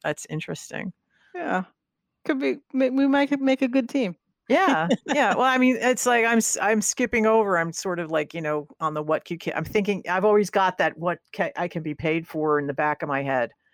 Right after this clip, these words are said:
Speaker 1: I don't know why, but, uh, yeah, I'm, I am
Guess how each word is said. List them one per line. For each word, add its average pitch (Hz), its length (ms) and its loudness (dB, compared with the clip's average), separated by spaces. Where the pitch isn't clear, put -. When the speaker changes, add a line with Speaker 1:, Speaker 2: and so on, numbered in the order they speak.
Speaker 1:
I 156 80 -6
don't 160 100 -6
know 147 140 -4
why, 139 440 0
but, 135 200 2
uh, 139 140 -2
yeah, 180 440 2
I'm, 175 540 0
I 165 140 0
am 170 500 -4